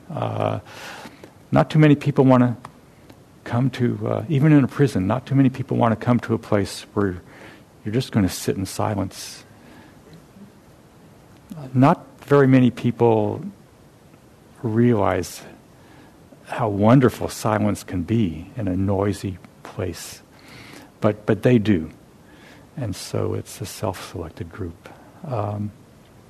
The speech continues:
we had their full attention. I mean, it's a difficult place for them to be. Um,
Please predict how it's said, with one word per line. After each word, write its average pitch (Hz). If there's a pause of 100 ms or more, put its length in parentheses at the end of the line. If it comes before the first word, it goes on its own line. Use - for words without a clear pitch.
(760)
we 160
had 202
their 196
full 190
attention. 143 (840)
I 123
mean, 139
it's 135
a 143
difficult 160 (120)
place 113
for -
them 104
to 120
be. - (2500)
Um, 113